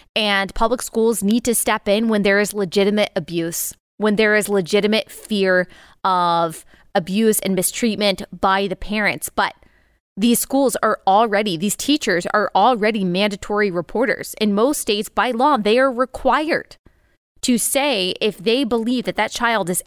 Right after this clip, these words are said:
actually being abused or neglected or mistreated at home.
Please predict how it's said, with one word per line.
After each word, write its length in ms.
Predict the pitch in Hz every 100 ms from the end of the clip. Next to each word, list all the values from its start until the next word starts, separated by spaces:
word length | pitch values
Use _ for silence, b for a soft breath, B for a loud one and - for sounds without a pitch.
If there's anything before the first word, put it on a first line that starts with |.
| _
actually 540 | 208 247 - 294 285
being 440 | 233 202 220 202 185
abused 720 | 202 165 180 190 240 254 254 -
or 140 | 190
neglected 680 | 190 202 202 220 - 247 -
or 160 | 214 202
mistreated 580 | 196 - - 220 196 190
at 140 | -
home. 280 | - 123